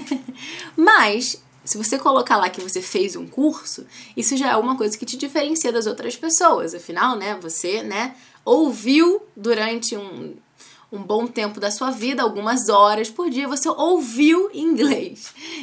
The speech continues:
Então, tecnicamente, isso diferenciaria ali você das outras pessoas, né? Da entrevista, da dinâmica e tal. Mas pra falar, "Eu falo inglês",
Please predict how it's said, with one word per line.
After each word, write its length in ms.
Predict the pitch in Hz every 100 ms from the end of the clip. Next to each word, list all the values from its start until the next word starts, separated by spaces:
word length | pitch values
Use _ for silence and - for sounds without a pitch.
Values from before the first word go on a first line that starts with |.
| 233
Então, 400 | 240 254 262 240
tecnicamente, 840 | 226 226 240 247 233 196 208 214
isso 160 | 208 208
diferenciaria 720 | 220 - 214 240 240 214 196
ali 120 | 196 202
você 320 | 190 208 190
das 180 | 190 185
outras 340 | 185 202 185
pessoas, 500 | - 190 - - -
né? 300 | 170 180 175 -
Da 200 | 185 180
entrevista, 680 | 175 175 185 175 180 170 165
da 100 | 160
dinâmica 480 | 165 190 170 170 170
e 20 |
tal. 140 | - - - - -
Mas 180 | 226 240
pra 200 | - 330
falar, 320 | 330 285 202
"Eu 100 | 233
falo 420 | 226 - 233 277
inglês", 720 | 233 190 233 240 180 - -